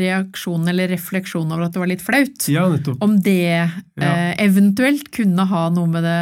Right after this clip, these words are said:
Speaker 1: norske.
Speaker 2: Ja.
Speaker 1: Eh, så øvelsen kjenner jeg, men jeg tenkte mer sånn, ja, fordi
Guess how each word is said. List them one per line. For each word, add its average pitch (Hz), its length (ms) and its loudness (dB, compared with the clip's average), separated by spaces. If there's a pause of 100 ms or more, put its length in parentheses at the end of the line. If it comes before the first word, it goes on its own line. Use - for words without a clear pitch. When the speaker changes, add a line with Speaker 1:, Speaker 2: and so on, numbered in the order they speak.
(100)
Speaker 1:
norske. 180 480 -4 (180)
Speaker 2:
Ja. 139 140 -2 (260)
Speaker 1:
Eh, 185 480 -2
så 233 160 -4
øvelsen 233 480 0
kjenner 175 240 0
jeg, 160 60 -4
men 175 140 0
jeg 185 120 -2
tenkte 180 260 -2
mer 180 140 -2
sånn, 165 340 -4
ja, 127 220 -4
fordi 214 240 -2